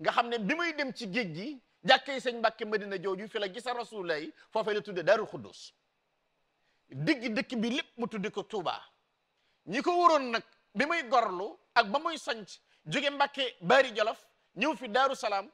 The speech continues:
ñëw fi Mbàkke ba Touba feeñ, kenn ku ne bi mu la gërëmee, dalaa sancloo ne la na nga dànd dëkk bi, waaye su ajjuma jotee na ngeen julli si.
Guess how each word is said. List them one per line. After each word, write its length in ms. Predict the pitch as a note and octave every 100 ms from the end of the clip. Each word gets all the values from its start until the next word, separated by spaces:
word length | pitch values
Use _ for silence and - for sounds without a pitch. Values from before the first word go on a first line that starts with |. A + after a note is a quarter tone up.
| _ _
ñëw 180 | A3 D4
fi 120 | B3+
Mbàkke 320 | B3 B3 A#3+
ba 140 | A3 C#4
Touba 320 | D#4+ D4 A#3
feeñ, 320 | G#3+ F3 F3+ _ _ _
kenn 240 | A3+ G#3 F#3
ku 100 | G#3+
ne 100 | F#3+
bi 120 | F3+
mu 100 | B3
la 60 | A3
gërëmee, 400 | F3 F#3+ E3 E3 - _
dalaa 240 | E3+ F3
sancloo 440 | D#3 E3+ D#3+ D3+ D3
ne 80 | D3
la 80 |
na 100 | C#3+
nga 120 | D#3 D#3+
dànd 260 | D#3 D#3
dëkk 240 | D3 C#3+ C3+
bi, 120 | C3+ - _
waaye 320 | D3 D3+ D3 - _
su 140 | - -
ajjuma 280 | E3+ D3+ D3
jotee 220 | C#3 C#3
na 80 | C3
ngeen 180 | C3 A2+
julli 160 | A2 F#2+
si. 160 | -